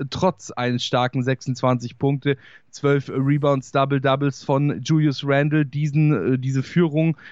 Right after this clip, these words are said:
diesen Vorsprung auch ins, äh, Ziel zu bringen. R J Barrett, der hatte neben seinen dreiundzwanzig Punkten dann auch noch die Chance, mit dem Buzzerbeater doch noch den Sieg zu holen, verwarf diesen allerdings und vergab so die letzte Chance auf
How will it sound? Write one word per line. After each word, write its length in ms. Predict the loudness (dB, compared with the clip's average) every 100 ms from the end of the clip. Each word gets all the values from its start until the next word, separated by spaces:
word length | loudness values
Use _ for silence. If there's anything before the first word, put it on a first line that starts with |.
| -6
diesen 180 | 0 0
Vorsprung 560 | 2 2 0 -2 -6 -2
auch 300 | 0 0 -2
ins, 360 | -4 -4 -2 -2
äh, 100 | -4 -4
Ziel 320 | 0 0 2
zu 220 | 0 -2
bringen. 500 | -4 -2 2 2 0 -4 -20 -8
R 180 | 0 0
J 220 | 2 0
Barrett, 380 | 2 2 2 2
der 120 | 0
hatte 220 | 0 -2
neben 240 | -2 0 0
seinen 240 | 2 0
dreiundzwanzig 720 | 2 2 2 0 0 0 -4
Punkten 320 | 0 0 0 0
dann 180 | 0
auch 140 | 2 0
noch 120 | 0
die 120 | -2
Chance, 440 | -2 -2 -2 0 0
mit 180 | 2
dem 120 | 0 2
Buzzerbeater 600 | 0 0 -4 -6 -4 -2
doch 180 | 0
noch 140 | 0 0
den 180 | 0 0
Sieg 220 | -2 0
zu 140 | 0
holen, 280 | 2 2 0 -6 -20 _
verwarf 420 | -4 0 2 0
diesen 240 | -4 -6 -6
allerdings 520 | -2 0 2 0 0
und 220 | -2 0
vergab 520 | 0 0 0 0 -4
so 340 | -4 -2 0 -4 -8 _ -4
die 160 | -2
letzte 540 | 0 2 0 -2 -6 -4
Chance 640 | 0 -2 -2 -2 -4 -2
auf 320 | 0 0 -4